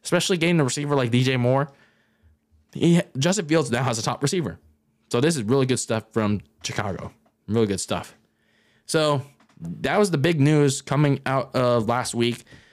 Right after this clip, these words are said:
Um, moving on to some, some general housekeeping stuff here on Very Cold Lasagna. Obviously, you know what to do. Make sure you, you rate and review the podcast if you're listening to the audio side. Um,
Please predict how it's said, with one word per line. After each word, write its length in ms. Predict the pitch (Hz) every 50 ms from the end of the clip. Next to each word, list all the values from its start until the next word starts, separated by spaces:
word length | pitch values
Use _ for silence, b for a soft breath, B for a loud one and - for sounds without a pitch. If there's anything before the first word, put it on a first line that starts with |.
| b b b b b
Um, 540 | 113 113 113 113 113 113 113 113 113 107 - b b b b - _ _ - -
moving 300 | 110 156 196 220 202 165
on 260 | 143 151 170 190 175
to 640 | 175 - 131 147 143 135 135 131 131 131 127 131 131 - _
some, 420 | - - 165 165 156 135 - - - -
some 280 | - 160 143 135 127
general 280 | 117 131 139 151 143 139
housekeeping 540 | 120 131 143 139 - - 185 180 170 165 147
stuff 280 | - - 160 165 -
here 360 | - - - - 127 139 147 120
on 200 | 127 131 123 117
Very 180 | 127 131 127
Cold 220 | 127 - 135 127 120
Lasagna. 560 | 113 110 113 120 123 131 131 131 135 135 135 - _ _ _ _ _ _ _ _ _ _ _ - -
Obviously, 320 | 196 208 202 - - 175 175
you 100 | 175 165
know 120 | 147 139
what 100 | 131 131
to 80 | 123 104
do. 320 | 92 107 104 107 104 - b b b b b b b b b b b
Make 180 | - 240 233
sure 420 | - - - 196 190 175 165 160 - b b b b b b b b b -
you, 520 | 127 135 139 139 135 131 131 123 107 - - - - - _ _ _ _ - - _ _ _ -
you 100 | 139 135
rate 420 | 113 110 120 123 139 135 135 _ _ _ -
and 120 | 135 131
review 320 | 120 110 101 110 120 127
the 140 | 127 123 117
podcast 580 | - 120 120 120 120 - - 123 123 127 - - -
if 120 | 123 127
you're 120 | 113 120 117
listening 360 | 117 123 123 135 127 123 -
to 120 | - - 127
the 100 | 113 -
audio 360 | 113 113 110 120 120 123 120
side. 400 | - - 127 120 123 127 127 - b b b b b b b b
Um, 520 | - 120 117 113 113 113 110 110 110 110